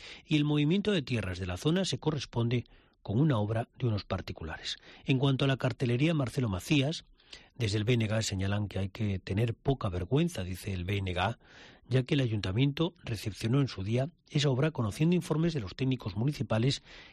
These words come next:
que denunciaban múltiples deficiencias de la misma, algo que ha llevado el B N G al Parlamento de Galicia. En la comarca de Valdeorras, tierras de Trives y Viana,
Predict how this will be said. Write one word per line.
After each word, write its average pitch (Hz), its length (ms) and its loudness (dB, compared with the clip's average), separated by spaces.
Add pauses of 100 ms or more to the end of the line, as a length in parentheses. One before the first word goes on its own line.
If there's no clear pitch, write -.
(120)
que 143 120 4
denunciaban 139 480 0
múltiples 120 640 0
deficiencias 98 520 -2
de 147 80 2
la 120 100 2
misma, 101 400 0 (400)
algo 139 380 2 (440)
que 120 100 -4
ha 120 60 0
llevado 92 380 -2
el 92 80 -2
B 139 120 4
N 95 180 0
G 107 200 -4 (640)
al 160 240 0
Parlamento 98 920 -6 (100)
de 98 180 -4
Galicia. - 480 -10 (800)
En 156 100 4
la 175 100 4
comarca 240 380 0
de 247 60 2
Valdeorras, 208 640 0
tierras 160 380 2
de 143 100 2
Trives 135 400 0
y 123 60 0
Viana, 123 500 0